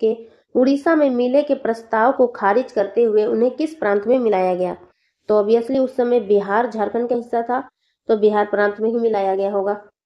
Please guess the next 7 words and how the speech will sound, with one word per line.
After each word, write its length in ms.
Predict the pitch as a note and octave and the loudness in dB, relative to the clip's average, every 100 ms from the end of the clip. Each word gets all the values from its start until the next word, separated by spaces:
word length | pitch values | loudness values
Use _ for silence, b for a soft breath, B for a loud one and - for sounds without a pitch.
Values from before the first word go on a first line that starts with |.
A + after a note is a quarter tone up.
| _ _ _ _ _ _ _ _ _ _ _ _ _ _ - | _ _ _ _ _ _ _ _ _ _ _ _ _ _ 0
सरायकेला 520 | B3 B3+ C#4+ C4+ C4+ | 4 4 4 4 4
खरसावा 520 | C4+ B3+ B3 A3+ A#3 | 2 0 2 2 4
देशी 340 | A#3+ A3 A3 C4 | 4 2 2 0
रियासत 500 | A#3+ G#3 G#3 A3+ A#3 | 2 0 0 -2 -2
कितने 340 | A#3+ A#3+ C#4 | -6 -2 0
दिनों 260 | B3+ B3+ A#3+ | 2 2 2
तक 220 | A#3+ B3+ | 2 -2